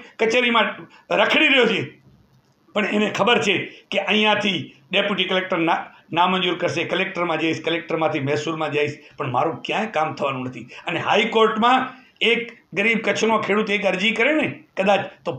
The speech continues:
પંદર, પંદર વર્ષ સુધીનો ન્યાય નથી આવતો. એની પાછલી પેઢીઓએ કેસ ભૂલી જાય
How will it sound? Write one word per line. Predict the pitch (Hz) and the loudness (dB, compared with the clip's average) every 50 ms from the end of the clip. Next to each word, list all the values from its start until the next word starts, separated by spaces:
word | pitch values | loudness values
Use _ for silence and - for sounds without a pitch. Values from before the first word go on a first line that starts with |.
| - | 0
પંદર, | - 208 220 226 233 220 185 - | 0 2 2 4 4 2 2 2
પંદર | - 196 208 208 190 165 | 0 0 2 2 2 4
વર્ષ | 175 196 190 185 - | 2 2 0 0 -4
સુધીનો | 180 165 185 185 185 165 | -6 -4 -2 -2 -2 -2
ન્યાય | 151 165 190 185 175 | 0 0 0 0 -2
નથી | 175 - 160 175 170 | -2 -2 -2 -2 -2
આવતો. | 165 - 143 120 - - - | -2 -2 -4 -6 -6 -10 -6
એની | - 220 214 180 135 - | -4 -2 -2 -2 0 0
પાછલી | 196 208 196 - 226 220 196 135 | 0 0 2 0 0 -2 -2 0
પેઢીઓએ | - 202 202 170 208 226 226 208 - - | 0 -2 0 2 2 4 4 4 2 2
કેસ | - 302 285 214 180 | 2 2 2 2 2
ભૂલી | 202 240 233 240 220 202 | 0 0 0 2 2 2
જાય | 190 - - | 2 0 0